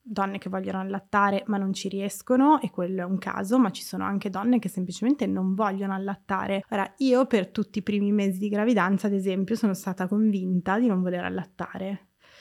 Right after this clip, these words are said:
E onestamente ad oggi, nonostante io abbia allattato poi a lungo, con un sacco di problemi nel mezzo, nonostante io abbia un bel ricordo del mio allattamento. Nel complesso direi che nonostante tutto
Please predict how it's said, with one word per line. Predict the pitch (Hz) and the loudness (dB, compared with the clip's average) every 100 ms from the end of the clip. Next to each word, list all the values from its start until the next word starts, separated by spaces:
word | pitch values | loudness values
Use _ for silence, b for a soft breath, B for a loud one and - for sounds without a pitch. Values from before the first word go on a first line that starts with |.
| B B B _ _ _ _ _ | B B B _ _ _ _ _
E | 269 262 | 0 4
onestamente | 247 254 - 285 269 220 214 226 | 6 6 6 6 8 8 6 6
ad | 208 | 4
oggi, | 196 185 190 185 233 | 2 2 0 2 6
nonostante | 269 202 196 - 202 196 202 | 8 6 2 0 2 2 2
io | 190 | 0
abbia | 190 | 0
allattato | 185 185 185 190 202 | 0 -2 -2 -2 -2
poi | 190 185 | 0 0
a | 190 | 2
lungo, | 208 233 233 220 220 | 6 8 10 8 4
con | 185 | 0
un | 185 | -2
sacco | 185 185 - | -2 -4 -4
di | 185 | -6
problemi | 190 185 190 185 185 | -4 -4 -2 0 0
nel | 190 | 2
mezzo, | 202 208 190 190 185 202 196 202 | 4 4 2 0 0 0 0 0
nonostante | 214 202 190 - 196 196 202 | 2 2 0 -2 -2 0 0
io | 196 190 | 0 0
abbia | 190 190 208 196 196 - _ _ _ _ _ - - | 0 0 0 0 0 -8 _ _ _ _ _ -6 4
un | 214 | 6
bel | 214 208 | 6 6
ricordo | 202 - 202 196 190 | 2 4 4 6 4
del | 190 | 2
mio | 190 190 | 0 -2
allattamento. | 190 185 - 196 185 190 190 190 220 | -4 -6 -4 -4 -2 0 0 4 6
Nel | 226 233 226 | 6 6 4
complesso | - 202 196 233 208 - - - 214 262 | 4 4 4 4 2 0 -6 -2 2 2
direi | 240 202 190 196 | 2 2 2 -2
che | - 202 | -2 0
nonostante | 202 196 185 - 196 175 185 | 0 0 -2 0 0 0 -2
tutto | 214 - _ 202 190 | -2 -4 _ -2 -2